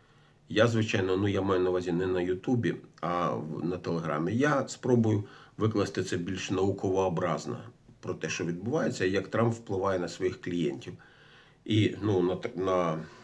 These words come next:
Зеленського в першу чергу. Ключове, що треба зрозуміти, що якщо клі-, е, Трамп негативно ставився до Зеленського в момент його приїзду в Білий Дім двадцять восьмого лютого, то його похвали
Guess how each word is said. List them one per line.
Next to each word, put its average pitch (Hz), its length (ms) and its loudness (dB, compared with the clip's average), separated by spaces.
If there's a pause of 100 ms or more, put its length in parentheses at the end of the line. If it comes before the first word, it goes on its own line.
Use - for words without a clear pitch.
(240)
Зеленського 95 540 -4
в - 60 -14
першу - 260 -8
чергу. - 360 -8
Ключове, 147 600 8
що 101 140 -2
треба 90 300 0
зрозуміти, 107 600 -2 (580)
що - 120 -2
якщо 110 280 2
клі-, 113 340 2
е, 104 60 -2
Трамп 90 460 2 (160)
негативно 101 600 2
ставився 87 640 -2
до 87 180 -4
Зеленського 87 760 0 (360)
в 104 120 2
момент 123 480 8
його 92 200 -2
приїзду 87 520 -4
в - 20 -2
Білий 85 320 0
Дім 87 200 -2
двадцять 85 300 -2
восьмого 90 400 -2
лютого, 113 400 -4 (960)
то 120 120 6
його 127 360 10
похвали 117 680 6